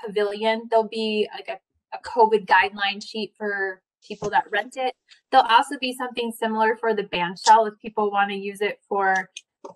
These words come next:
concerts, um, things like that. But I think we will be able to use it this summer,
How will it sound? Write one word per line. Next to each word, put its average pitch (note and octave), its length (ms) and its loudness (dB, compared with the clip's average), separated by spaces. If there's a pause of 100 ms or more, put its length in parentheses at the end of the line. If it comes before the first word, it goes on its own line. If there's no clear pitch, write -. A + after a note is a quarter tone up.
(140)
concerts, B3+ 840 -2
um, G#3 180 -8
things G#3+ 220 -6
like A3+ 160 0
that. A#3 260 6
But B3 100 2
I B3+ 100 4
think D#4+ 180 0
we D#4 140 0
will A#3+ 320 6
be C4 120 0
able A#3+ 240 4
to A#3 140 -12
use G#3+ 220 -4
it G#3+ 160 0
this G#3 200 -10
summer, G#3 480 2